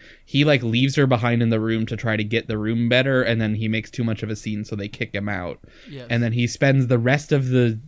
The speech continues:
Speaker 1: time whining about how he can't find this girl again. And
Speaker 2: He,
Speaker 1: then
Speaker 2: uh,
Speaker 1: eventually they
Speaker 2: he,
Speaker 1: reconnect.
Speaker 2: yeah, he doesn't go to the premiere to instead have sex with her on the beach.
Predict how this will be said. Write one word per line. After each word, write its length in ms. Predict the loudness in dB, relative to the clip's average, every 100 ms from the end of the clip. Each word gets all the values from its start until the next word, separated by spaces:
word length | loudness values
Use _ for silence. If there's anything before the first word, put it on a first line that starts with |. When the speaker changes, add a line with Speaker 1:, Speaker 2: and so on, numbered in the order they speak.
| -10
Speaker 1:
time 380 | -4 0 0 0
whining 540 | 0 0 0 0 -2
about 260 | -2 -2 -2
how 160 | -4 -4
he 100 | -4
can't 280 | -6 -6
find 240 | -6 -6 -6
this 160 | -8
girl 300 | -8 -6 -6
again. 540 | -6 -8 -8 -8 -10 -12 -18 -20 -20 -20 _ -2
And 180 | 2 4
Speaker 2:
He, 40 |
Speaker 1:
then 200 | 4 4
Speaker 2:
uh, 40 | 4
Speaker 1:
eventually 680 | 4 2 2 2 4 4
they 140 | 4 2
Speaker 2:
he, 60 |
Speaker 1:
reconnect. 920 | 2 -2 -2 -4 -4 -6 -10 -14 -18 -14
Speaker 2:
yeah, 160 | -14
he 220 | -12 -10 -8
doesn't 260 | -8 -8
go 140 | -10 -12
to 120 | -12
the 100 | -12
premiere 640 | -10 -10 -10 -10 -12 -16 -20 -16
to 400 | -12 -10 -10 -12 -14
instead 400 | -18 -14 -14 -12
have 180 | -14 -12
sex 240 | -14 -14
with 140 | -16
her 160 | -14 -12
on 100 | -12
the 80 | -14
beach. 460 | -16 -18 -20 -20